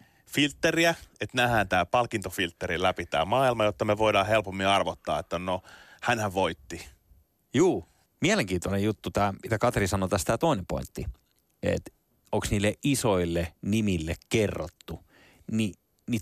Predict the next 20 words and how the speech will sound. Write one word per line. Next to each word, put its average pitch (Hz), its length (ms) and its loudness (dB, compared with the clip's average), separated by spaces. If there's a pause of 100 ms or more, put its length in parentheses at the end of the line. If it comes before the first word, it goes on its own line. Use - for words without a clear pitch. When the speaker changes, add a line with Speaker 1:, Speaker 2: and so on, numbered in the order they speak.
Speaker 2:
totta 143 360 0
helvetissä. 104 1000 0 (440)
Et 110 240 0 (420)
on 135 140 2
päivänselvä 117 680 2
asia, 120 420 2
että, 87 300 -2 (380)
et 110 240 -2
on 120 200 -2
tiettyjä 110 500 2
nimiä, 117 320 2
mitä 95 260 2
on 95 200 2
vaikea 117 500 2
saada 90 260 2
mihinkään 92 800 -2
paikalle. 107 580 -2 (460)
Ja 101 80 2
sit 143 280 -2 (120)
jos 127 360 0